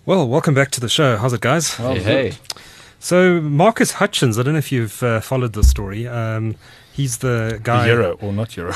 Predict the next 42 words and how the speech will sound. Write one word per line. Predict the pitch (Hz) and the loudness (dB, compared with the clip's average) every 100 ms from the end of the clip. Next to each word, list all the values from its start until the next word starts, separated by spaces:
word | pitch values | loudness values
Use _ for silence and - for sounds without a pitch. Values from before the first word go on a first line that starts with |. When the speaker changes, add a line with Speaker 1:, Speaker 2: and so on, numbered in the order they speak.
| - - | -10 -16
Speaker 2:
<laughs> | - | -16
Speaker 1:
The | 113 123 131 | -8 -8 -6
anti-hero | 143 156 151 117 110 98 | -4 -2 -2 -2 -2 -2
now, | 104 107 101 | -4 -4 -4
<laughs> | 101 - | -4 0
possibly. | 170 - 135 160 - 143 - - | 0 2 0 0 0 -4 -10 -10
He's | - 175 - | -4 -2 0
the | 135 | 2
guy | 135 131 | 2 2
who, | 123 127 120 | 0 0 0
uh, | 120 123 120 117 113 - 131 | 0 0 0 0 -2 -8 -8
who | 123 | -6
stopped | - 170 - | 0 0 -2
WannaCry | 110 120 143 147 131 104 | -2 0 0 0 -2 -2
in | 101 | -6
its | 95 - | -10 -6
tracks. | 123 - - | -6 -6 -8
You | 117 | -4
remember | 120 110 | -4 -4
WannaCry | 107 113 117 117 107 | -4 -4 -2 -4 -2
Speaker 2:
Mm. | |
Speaker 1:
was | 104 95 | -6 -6
that, | 107 101 - | -8 -8 -10
uh, | 110 104 98 - - - - - | -8 -6 -8 -14 -20 -20 -20 -8
ransomware | 110 123 135 147 113 107 | 0 2 4 2 2 2
virus | 98 104 104 98 - | 0 0 0 -2 -6
that | 101 95 | -10 -12
was, | 104 98 87 95 | -12 -12 -12 -12
uh, | 95 92 | -12 -12
that, | 95 - 107 | -14 -14 -10
uh, | 98 92 | -10 -10
caused | 120 104 - 107 98 92 | -8 -8 -10 -12 -12 -12
mayhem | 113 107 127 127 104 | -6 0 2 2 -2
in | 101 95 | -4 -6
the | 95 98 - - - | -6 -8 -10 -20 -2
National | 117 120 123 104 | 0 0 0 -2
Health | 110 123 | -2 -2
Service | - 117 104 - | 0 -2 -2 -6
in | 110 | -6
the | 104 | -4
U | 104 | -6
K. | - 117 110 110 | -6 -4 -2 -2